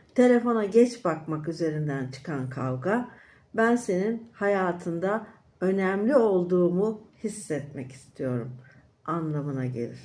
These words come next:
Yani sorun çöp ya da telefon değildir. Altında yatan gizli bambaşka bir sorun vardır. Sorun anlaşılma ve değer görme ihtiyacının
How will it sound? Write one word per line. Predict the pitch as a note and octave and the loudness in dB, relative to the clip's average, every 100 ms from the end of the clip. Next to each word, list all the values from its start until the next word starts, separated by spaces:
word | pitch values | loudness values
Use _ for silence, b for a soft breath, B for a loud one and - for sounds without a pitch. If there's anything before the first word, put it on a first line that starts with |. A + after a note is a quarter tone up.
| - _ _ _ b b b b - | -20 _ _ _ b b b b 0
Yani | C4 D4 C4 G#3 | 4 6 4 2
sorun | - C4 C4 A3 A#3 C#4 B B - | 0 8 8 8 2 -4 B B -14
çöp | - C#4 C#4 F3+ | 4 4 4 -2
ya | D#3+ | -2
da | D#3 D#3 | -2 -2
telefon | A3 F3 D#3 G3 G#3 F#3 | 0 0 -2 -4 -4 -2
değildir. | E3 D#3 D3+ - - - - - B B B - | -2 -2 -6 -10 -18 -20 -20 -20 B B B -6
Altında | F3 F3 - F3+ A3 | -2 -2 -2 -2 2
yatan | A3+ F3 - D#3 G3+ G#3+ B B - | 2 0 -4 -6 -4 -6 B B -10
gizli | F#3 F#3 D3+ D3 D#3+ G3 G#3+ - - | 0 0 0 -4 -2 0 -2 -10 -6
bambaşka | G3 G3 E3 C#3+ - - D#3+ | -4 -2 -2 -4 -8 -6 -4
bir | C#3+ | -6
sorun | - D3+ C#3+ C#3 C3 | -8 -10 -8 -8 -8
vardır. | A#2+ B2+ - - - - B B B | -8 -10 -16 -20 -20 -20 B B B
Sorun | - - F3 F3 C4+ D#4 B B B - | -20 -6 -2 2 2 2 B B B -6
anlaşılma | F3+ F#3 F3+ F3 G3 F3 E3+ F#3 B3+ B B - | -2 0 -2 -2 -2 -2 -2 -2 -2 B B -4
ve | F#3 D#3 | -4 2
değer | F3 F3 A#3 B3+ | 2 4 4 4
görme | F#3 F3+ D#3+ D#3 C#3+ | 4 4 4 0 -4
ihtiyacının | - - D3+ C#3+ D3 D3+ G#3+ B3 | -6 -6 -4 -4 -6 -2 -2 -2